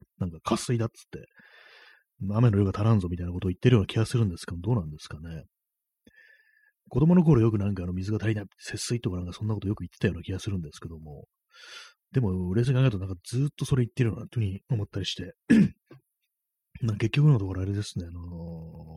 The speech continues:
まあ、いろんなところで水を使うことが増えたっていう、そういうことかもしれないですね。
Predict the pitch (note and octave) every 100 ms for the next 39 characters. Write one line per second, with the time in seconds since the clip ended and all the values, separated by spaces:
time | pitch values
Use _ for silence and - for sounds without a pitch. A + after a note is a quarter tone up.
0 | D3+ - _ - - - - - _ G2
1 | F#2+ B2+ B2+ C#3 G2+ F2+ G#2 A2 C#3+ -
2 | D3 C#3+ C#3+ F#2 B2 B2+ F2 - E2+ D#2
3 | - - A#2 A#2+ A#2 E2 - G2+ F2+ E2+
4 | - -